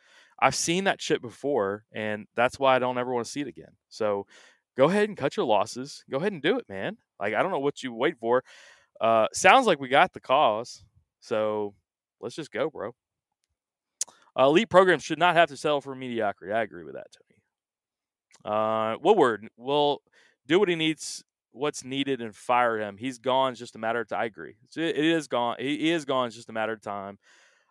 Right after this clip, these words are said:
I, uh, talked to one person, uh, that said, um, maybe it's because we're playing Florida, uh, next week, and they're,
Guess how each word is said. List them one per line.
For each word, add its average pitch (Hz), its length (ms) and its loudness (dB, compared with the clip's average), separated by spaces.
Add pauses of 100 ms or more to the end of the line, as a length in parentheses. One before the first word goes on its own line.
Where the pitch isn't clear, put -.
(140)
I, 110 720 0
uh, 104 540 -4
talked 139 260 -4
to 135 80 -6
one 120 220 -6
person, 113 720 -8 (100)
uh, 104 560 -4
that 110 220 -6
said, 107 720 -2
um, 101 680 -6 (180)
maybe 113 600 -6
it's 110 320 -12
because 113 500 -4
we're 117 120 -4
playing 117 360 -6
Florida, 123 540 0 (580)
uh, 120 240 2
next 131 260 -4
week, 131 400 -6
and 107 400 -6
they're, 107 360 -2